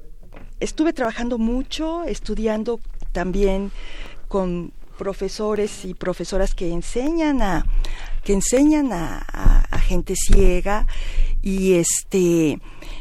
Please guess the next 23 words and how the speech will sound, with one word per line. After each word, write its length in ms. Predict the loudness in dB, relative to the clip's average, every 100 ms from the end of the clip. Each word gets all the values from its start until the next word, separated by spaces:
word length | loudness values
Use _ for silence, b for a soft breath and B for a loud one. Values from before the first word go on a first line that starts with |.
| B -8 -12 -6
y 140 | 0
también 440 | 2 4 4 6
hablando 640 | 4 4 4 4 4 4 2
aún 300 | 2 2 2
con 180 | 2
matemáticos 880 | 2 0 0 0 0 0 -6 -2 -2 -4 -6
que, 320 | -4 -2 -2 -6 B B B B -8
eh, 240 | -2 -2 -4 -10 -14 -14 -12 -4
uno 300 | 4 6 6
nació 320 | 4 2 2 0
ciego 240 | 2 4
y 80 | 4
otro 240 | 0 -4
perdió 640 | -2 -2 2 2 2 -2 -6
la 200 | -4 -2
vista, 580 | -2 -2 -4 -4 -6 -8 B B B B B B -16 -18 -18 -16 -16 -6
porque 840 | 4 4 4 -2 2 4 6 4 2
los 220 | 2 2
que 200 | 2 0
nacen 720 | 2 2 2 2 0 0 -4 -8 -10
sin 440 | -6 0 2 2
ese 200 | 2 0
sentido 800 | 0 0 0 -2 -2 -2 -4 -6